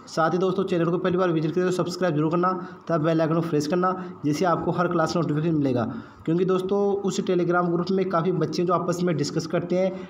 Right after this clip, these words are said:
तथा exam देने के बाद में वो question लेके आ जाते हैं, फिर वो आपस में मिलान करते हैं, तो उसके बाद में बच्चों को काफ़ी help मिलती है। दोस्तों, आप भी अगर आईटीआई सीबीटी एग्जाम की तैयारी कर रहे हो, तो आप उस ग्रुप से जरूर जुड़िए। तो ज़्यादा वक्त खराब ना करें, लगभग चालीस क्वेश्चन ट्रेड थ्योरी के हैं और आपके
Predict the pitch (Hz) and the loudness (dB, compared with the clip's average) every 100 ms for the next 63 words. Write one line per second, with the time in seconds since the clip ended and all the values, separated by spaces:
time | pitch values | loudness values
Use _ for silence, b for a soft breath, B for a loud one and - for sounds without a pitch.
0 | - 151 180 165 147 131 170 175 175 170 | -6 0 2 2 0 2 2 2 2 2
1 | 165 165 180 - 151 185 175 180 175 175 | 2 2 0 -2 -2 0 0 2 2 2
2 | 175 185 190 190 - - 170 175 170 170 | 0 0 0 -4 -12 -2 2 2 2 0
3 | 175 175 156 156 151 147 135 - - - | 0 2 2 2 0 0 0 0 -6 -10
4 | - 175 170 - 190 175 175 190 170 - | -2 0 0 -2 0 2 2 2 0 0
5 | 180 175 165 160 160 156 175 175 185 190 | 0 0 0 0 0 0 -2 0 0 0
6 | B B - 165 180 190 139 147 147 185 | B B -2 0 0 -2 0 0 2 2
7 | 190 185 160 151 170 170 160 151 156 160 | 2 0 0 0 0 0 0 0 0 0
8 | 165 156 160 165 - B - - 156 170 | 0 0 2 0 0 B -8 -4 0 0
9 | 170 175 160 156 156 170 147 139 131 120 | 0 0 0 0 0 0 2 2 2 0
10 | 113 120 - 120 143 165 180 175 185 185 | 0 -6 -4 0 2 2 0 2 2 2
11 | 180 190 190 190 B 147 160 180 180 165 | 2 0 0 -4 B 0 2 0 2 0
12 | 160 175 170 175 175 175 170 151 151 175 | 0 0 -2 0 0 0 0 0 2 2
13 | 190 185 - - - 180 165 156 175 180 | 2 -2 -6 -10 -2 2 2 0 0 2
14 | 185 185 | 2 0